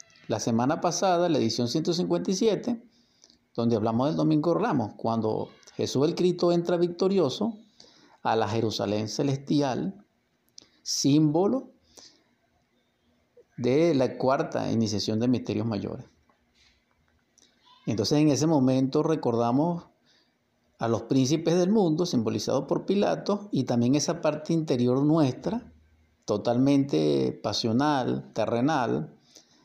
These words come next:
autócrata, eh, de amor propio, de orgullo, que no le da posibilidad a lo celeste, a lo divino, a la dirección de nuestro Padre, que no tiene humildad ante Él. También comentamos el símbolo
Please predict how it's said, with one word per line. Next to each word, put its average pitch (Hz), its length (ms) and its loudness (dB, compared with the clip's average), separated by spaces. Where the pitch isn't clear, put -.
autócrata, 127 1160 -2
eh, 113 800 -6
de 110 200 -2
amor 131 320 0
propio, 135 400 0
de 143 80 2
orgullo, 185 540 0
que 120 200 0
no 113 100 2
le 131 100 2
da 147 140 2
posibilidad 123 560 0
a 127 60 0
lo 143 100 0
celeste, 135 520 -2
a - 20 0
lo 107 120 0
divino, 110 600 -2
a 110 80 -4
la 104 100 0
dirección 123 760 0
de 127 140 0
nuestro 107 280 -4
Padre, 104 420 -4
que - 100 -6
no 101 100 -2
tiene 123 160 0
humildad 120 300 2
ante 110 320 -2
Él. - 160 -12
También 104 420 0
comentamos 175 680 0
el 202 80 2
símbolo 185 600 2